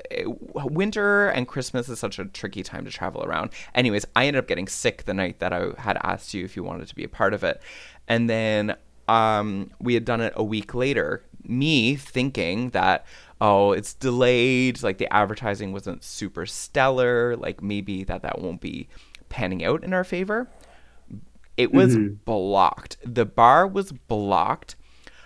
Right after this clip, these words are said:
Speaker 1: I made that night almost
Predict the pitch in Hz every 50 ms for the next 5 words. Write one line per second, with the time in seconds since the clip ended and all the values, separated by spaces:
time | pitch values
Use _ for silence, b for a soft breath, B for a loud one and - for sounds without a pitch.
0 | b b b _ - 104 113 131 151 180 202 220 220 - - - - 107 110 107
1 | 104 101 104 120 143 180 175 180 175 175 - - 175 175 180 202 226 240 233 -
2 | - _ - - - - - 131 131 127 139 139 139 -